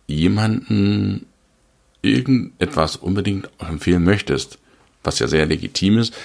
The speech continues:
dann sag es ihm einmal und dann ist gut. Ein einziges Mal.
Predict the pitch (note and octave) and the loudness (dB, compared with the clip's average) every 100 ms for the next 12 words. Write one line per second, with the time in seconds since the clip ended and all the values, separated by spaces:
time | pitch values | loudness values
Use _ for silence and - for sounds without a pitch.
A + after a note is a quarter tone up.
0 | - B1+ A2+ F2+ G#2 A#2+ - - D#2+ - | -10 -6 -2 0 0 0 -4 -4 -6 -4
1 | - F2 F#2+ A#2 C#3 B2 F#2+ F#2+ F#2+ - | -2 2 2 4 2 2 0 0 -2 -4
2 | - G#1+ - _ _ - D#2+ F#2 D#2+ D#2 | -6 -8 -10 _ _ -6 -2 0 -2 -6
3 | - D#2+ - A1 A1 G1+ | -8 -10 -10 -8 -8 -10